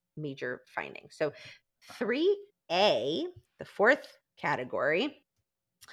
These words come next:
the most severe category, is three A, is early death between fourteen days of postnatal age and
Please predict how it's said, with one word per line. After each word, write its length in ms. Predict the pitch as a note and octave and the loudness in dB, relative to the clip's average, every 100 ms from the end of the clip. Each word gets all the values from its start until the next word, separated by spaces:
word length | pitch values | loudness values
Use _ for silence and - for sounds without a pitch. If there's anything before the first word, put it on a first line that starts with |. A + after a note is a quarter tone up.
| - - - | -20 -20 -8
the 80 | |
most 360 | D3 D3+ B3 - | -2 0 0 0
severe 560 | F#3+ E3 F#3+ F#3+ G3+ F#3 | -2 -2 0 2 2 0
category, 680 | - C3+ A#2 - - - - | -4 -4 -4 -6 -10 -10 -16
is 160 | - - | -20 -14
three 280 | - F3+ F#3+ E3 | -6 -4 -4 -6
A, 280 | A#2+ A1+ - _ _ _ _ _ - | -8 -8 -16 _ _ _ _ _ -12
is 140 | D3 - | -12 -2
early 400 | E3+ F#3+ A#3+ C#4 | 2 2 2 0
death 320 | G3 C3 D#3+ - _ _ - | 0 0 -4 -10 _ _ -12
between 320 | D#3+ E3+ D#3+ | -8 -6 -8
fourteen 480 | D3+ F#3 G3 - A3+ | -2 0 0 -2 -2
days 240 | F#3 F3 | 0 -2
of 80 | E3+ | -4
postnatal 440 | F3 D#3 E3+ E3 D3 | -4 -4 -2 -4 -4
age 280 | D3+ D3+ - | -4 -6 -10
and 120 | D3 | -14